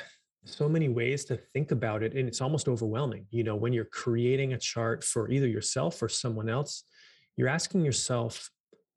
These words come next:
"Well, what do I do? How do I make this chart such that it makes sense?" There's so many different options. And so that's a, a, a question that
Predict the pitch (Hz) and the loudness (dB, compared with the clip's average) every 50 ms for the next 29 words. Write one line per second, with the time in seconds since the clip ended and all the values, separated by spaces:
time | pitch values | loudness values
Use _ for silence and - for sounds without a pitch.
0 | 190 - - 160 135 127 123 117 117 117 120 117 117 127 127 127 143 160 - - | -12 -8 -2 0 0 2 2 0 0 -2 -4 -4 -2 0 2 2 0 0 -2 -4
1 | - 185 143 127 135 127 120 113 113 107 107 113 147 156 110 110 110 - 123 135 | -6 -4 -2 2 2 4 4 4 2 2 2 2 2 2 2 2 0 0 0 2
2 | 143 143 127 113 110 110 107 110 113 127 - - 120 113 107 - - - - - | 2 2 2 0 0 0 0 0 0 -2 -2 -2 -2 0 0 -2 -4 -6 -6 -6
3 | - - 110 110 107 - - - _ _ _ _ _ _ _ - - - - 120 | -4 -2 0 0 0 -2 -4 -8 _ _ _ _ _ _ _ -8 -4 0 0 0
4 | 110 - - - 113 104 107 107 113 113 104 104 - - - 147 120 - - - | 0 0 0 0 2 2 2 0 0 -2 -2 -2 -2 -2 0 0 -2 -2 -4 -4
5 | 110 - - - - 123 113 113 113 104 110 104 - 113 113 127 170 170 - - | -4 -4 -2 -2 0 2 2 2 2 0 0 -2 -2 -4 -2 -2 -2 -2 -4 -6
6 | - 95 - - - _ _ - - - - - - - - _ - - 113 - | -6 -8 -10 -12 -16 _ _ -20 -20 -20 -20 -20 -20 -20 -16 _ -2 0 0 2
7 | - 120 107 117 120 - - 123 110 104 - - 110 107 104 104 135 - - 147 | 2 2 2 2 2 2 2 2 2 2 0 0 -2 -2 -4 -6 -8 -10 -10 -10
8 | - - - 127 - - - 123 110 104 107 - | -6 -2 -2 -2 0 0 0 0 2 0 0 -4